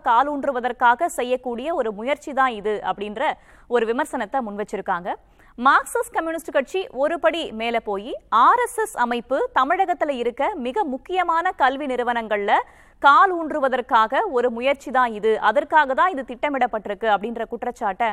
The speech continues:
முன் வச்சிருக்காங்க. தமிழகத்திலிருந்து பள்ளி மாணவர்களும் இதில் பங்கேற்பார்கள் அப்படின்றதன் அடிப்படையில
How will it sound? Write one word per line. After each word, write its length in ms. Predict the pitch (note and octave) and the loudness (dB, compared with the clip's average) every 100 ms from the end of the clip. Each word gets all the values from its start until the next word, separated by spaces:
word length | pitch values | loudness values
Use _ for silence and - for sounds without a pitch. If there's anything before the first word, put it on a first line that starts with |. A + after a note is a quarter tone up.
| F3 | -4
முன் 160 | G3 G3+ | -10 -10
வச்சிருக்காங்க. 520 | F#3+ F#3+ F3+ F3 F3 - _ _ _ _ - | -8 -6 -2 -2 -2 -6 _ _ _ _ 4
தமிழகத்திலிருந்து 840 | D#4 G#4 A#4 G#4 F#4 F4 E4+ G#4 | 4 6 2 0 0 -2 -2 -2
பள்ளி 280 | G4+ C#4 E4 | 2 0 0
மாணவர்களும் 560 | E4+ D#4+ D#4+ D4+ D#4 A4 | 0 2 0 -2 -4 -4
இதில் 220 | D4+ C4+ | -4 -2
பங்கேற்பார்கள் 640 | B3+ C4 D4 C#4+ B3+ B3 | -2 0 -2 2 2 2
அப்படின்றதன் 520 | A3+ A3+ A3+ A3+ A#3 A3 | 0 -2 -2 -4 -4 -4
அடிப்படையில 720 | F#3+ A3 A3 F#3+ F3+ F#3 | -6 -4 -4 -4 -2 0